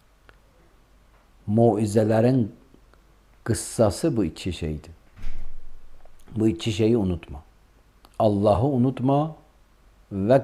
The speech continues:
qiyaməti unutma. Ya əyyuhənnas, özü də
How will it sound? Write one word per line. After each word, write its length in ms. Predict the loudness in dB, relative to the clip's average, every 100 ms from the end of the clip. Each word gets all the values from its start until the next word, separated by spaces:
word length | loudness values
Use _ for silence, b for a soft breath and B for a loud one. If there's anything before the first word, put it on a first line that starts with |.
| 2
qiyaməti 640 | 0 -2 -6 -8 -10 -12
unutma. 420 | -12 -12 -14 -20 -20 _ _ _ _ _ _ _ _ _ _ -20 _ _ _ _ _ _ _ _ _ _ _ _ _ _ _ _ _ _ _ _ -2
Ya 220 | 8 8 8
əyyuhənnas, 720 | 2 0 -2 -6 -6 -10 -12 -18 -20 -20 _ _ -20 _ _ _ -20 -20 -10
özü 260 | -8 -2 0
də 180 | 0 -2